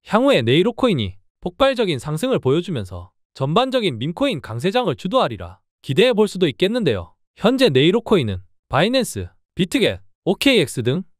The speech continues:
대형 글로벌 거래소에 상장되어 있으니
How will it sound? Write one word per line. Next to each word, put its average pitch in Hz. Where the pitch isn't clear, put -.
대형 165
글로벌 233
거래소에 127
상장되어 269
있으니 92